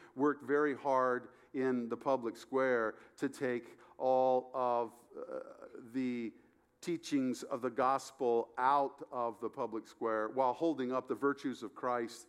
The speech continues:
like, uh, somehow just holding up the sign is gonna get us home there. By the way, it's possible, and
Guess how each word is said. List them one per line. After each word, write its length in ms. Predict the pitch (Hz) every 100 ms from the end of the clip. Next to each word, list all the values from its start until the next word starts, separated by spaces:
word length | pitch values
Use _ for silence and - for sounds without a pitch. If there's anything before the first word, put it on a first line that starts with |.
| - - -
like, 460 | 123 123 123 -
uh, 140 | 123 107
somehow 380 | - 127 127
just 180 | 113 120
holding 300 | 131 127 120
up 100 | 139
the 80 | 110
sign 380 | - 123 127 110
is 100 | 101
gonna 180 | 117 110
get 200 | 120 117
us 100 | -
home 380 | 135 127 110 - - -
there. 360 | 135 127 104 - - -
By 120 | 131
the 100 | 131
way, 260 | 120 131 120
it's 160 | 135
possible, 680 | - 143 139 139 123 107 107 - -
and 240 | 110 110